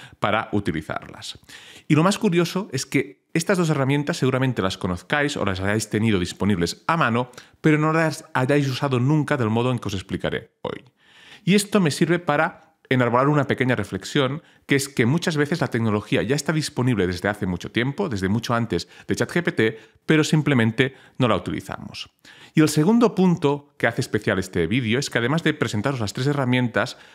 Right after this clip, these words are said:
voy a articular un pequeño caso práctico para que entendáis cómo podáis ut-, cómo las podéis utilizar y cómo les podéis sacar partido.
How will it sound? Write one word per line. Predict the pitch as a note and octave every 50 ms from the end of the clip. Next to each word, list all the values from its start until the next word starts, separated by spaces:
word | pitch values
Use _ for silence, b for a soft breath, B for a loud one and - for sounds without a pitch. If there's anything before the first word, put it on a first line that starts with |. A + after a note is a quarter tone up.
| B B
voy | A#2+ C3+ D#3
a | E3+
articular | E3 E3+ - D3+ - C#3 C#3+ D3
un | D3+ C#3
pequeño | C3 A#2+ A2 - D3 D3 C3+ A#2+
caso | - C3 - - A#2 -
práctico | - C3 B2 - - - G2 - A2 -
para | A#2+ A#2 A2
que | -
entendáis | A#2 A2 G#2+ G#2+ A2 B2 C3 -
cómo | - D3+ C#3+ C3+
podáis | C3+ B2+ A#2+ A#2+ A2+
ut-, | A#2+ - - - -
cómo | - A#2+ B2+ C3+
las | B2 A#2 -
podéis | - A2+ A2 G#2+ A#2
utilizar | G#2 - F#2+ G2 - - A#2 A2+ - -
y | G#2
cómo | - B2+ B2 C3
les | A#2+ A2+ -
podéis | - G#2+ G#2 G2+ -
sacar | G#2 - - - -
partido. | - E2 E2 - - E2+ - B1+ C2+ B1+